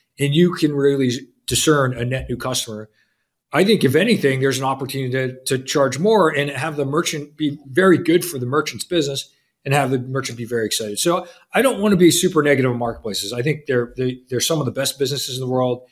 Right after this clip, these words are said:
I think they, you know, some of them do do great things for,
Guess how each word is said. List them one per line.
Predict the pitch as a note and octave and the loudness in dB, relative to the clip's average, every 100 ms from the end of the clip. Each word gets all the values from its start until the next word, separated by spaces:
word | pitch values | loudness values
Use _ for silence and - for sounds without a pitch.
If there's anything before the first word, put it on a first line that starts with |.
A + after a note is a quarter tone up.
| _ _ - | _ _ -4
I | |
think | B2+ C#3+ C#3 | 0 0 0
they, | C3 B2+ - | -2 -4 -8
you | B2+ | -6
know, | A#2 A#2 _ | -4 -8 _
some | - F3 D#3+ | -2 0 2
of | D3 | 2
them | C3 C3 _ | -2 -8 _
do | D#3 D3 C3+ | 2 4 4
do | B2+ A#2+ | 0 -4
great | A#2+ C#3+ C3+ | -2 -4 -4
things | C3 B2+ - | -6 -8 -6
for, | B2 A2+ | -4 -6